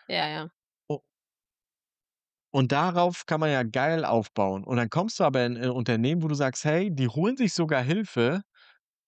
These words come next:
Speaker 2: und erzählen dir dann ihre, ihre Story und sagen: „Hey, ja, wir haben den und die eingestellt, wir haben uns da Hilfe geholt.“ Mit dem Resümee: „Ey, keiner konnte mir helfen und das seit drei, fünf oder zehn Jahren.“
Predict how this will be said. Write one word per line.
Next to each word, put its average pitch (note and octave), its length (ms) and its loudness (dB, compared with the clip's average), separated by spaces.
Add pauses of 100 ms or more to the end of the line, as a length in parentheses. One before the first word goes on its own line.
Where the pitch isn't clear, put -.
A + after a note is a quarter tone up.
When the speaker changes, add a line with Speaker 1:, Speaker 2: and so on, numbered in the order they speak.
(560)
Speaker 2:
und C3+ 100 2
erzählen G#3 380 2
dir F3 80 4
dann C#3+ 180 2
ihre, B2+ 500 2
ihre A#2 220 0
Story F3 460 0
und C3 160 -2
sagen: A#2 220 0
„Hey, C#3+ 300 2
ja, C3+ 160 2
wir A#2 100 0
haben G#2+ 140 -4
den D3 340 0
und A#2 260 -6
die D3+ 160 -2
eingestellt, C3+ 520 0
wir A2+ 80 -2
haben G#2+ 80 -4
uns A2+ 160 -8
da C#3 220 2
Hilfe D3 340 -4
geholt.“ C#3 540 2 (520)
Mit C3 180 0
dem B2 120 2
Resümee: A#2+ 600 2
„Ey, A#2+ 160 -2
keiner E3+ 380 -2
konnte D#3+ 300 -2
mir D3+ 80 2
helfen C#3+ 440 -2
und A#2 200 -2
das B2+ 200 0
seit G#2+ 340 -2 (300)
drei, B2 420 2
fünf C#3 340 -2
oder A#2+ 220 2
zehn B2 240 0
Jahren.“ B2 340 0